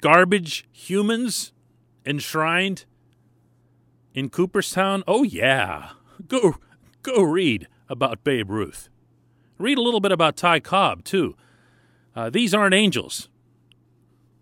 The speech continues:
I don't know how differently they would have been handled in nineteen thirty-six had they been in a world of, you know, Twitter and Facebook and everything else where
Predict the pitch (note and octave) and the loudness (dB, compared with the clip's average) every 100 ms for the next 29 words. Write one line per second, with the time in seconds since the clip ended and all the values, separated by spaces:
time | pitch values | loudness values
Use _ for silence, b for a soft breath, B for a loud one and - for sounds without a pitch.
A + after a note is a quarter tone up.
0 | _ _ _ _ _ _ - F#3 G#3 F#3 | _ _ _ _ _ _ 2 6 6 4
1 | E3+ D#3+ F3+ F3 D#3 D3 - _ _ _ | 0 -2 2 4 4 2 -4 _ _ _
2 | _ _ _ _ _ _ _ _ _ _ | _ _ _ _ _ _ _ _ _ _
3 | _ _ _ - - D#3+ C#3 B2+ F#3 D#3+ | _ _ _ -16 -2 0 0 2 0 0
4 | C#3+ - _ C#3 C#3+ C#3 D3+ D3 C3 A2 | -2 -4 _ -4 -2 0 0 2 0 -2
5 | A2 G#2+ D3+ D#3 C3+ A#2+ A2+ A#2+ A#2+ A#2 | -6 -4 -4 -2 -2 -2 -4 -4 -6 -8
6 | A#2 - A#2+ A2+ - D#3 - - B2+ A2+ | -10 -6 -6 -6 -6 -8 -8 -6 -4 -4
7 | G#2 A2+ G#2+ G#2 G#2+ b b b b b | -4 -4 -2 -4 -8 b b b b b
8 | b b b b - G#2+ D3 C#3 B2 G#2+ | b b b b -14 -4 -2 0 -4 -4
9 | B2+ C#3 C3 A#2+ G#2 G#2 G2 C3 A2 F#2 | 0 2 2 0 -2 -4 -4 -6 -6 -8
10 | D#2 - - C3 A#2+ A2+ F#2+ F2 C#3+ C#3 | -14 -12 -2 0 2 0 -4 -6 -2 -2
11 | - A#2+ G#2+ G#2 G#2+ G2+ F#2+ C3+ D3 - | -2 -6 -4 -6 -6 -6 -6 -4 -4 -6
12 | G2 | -12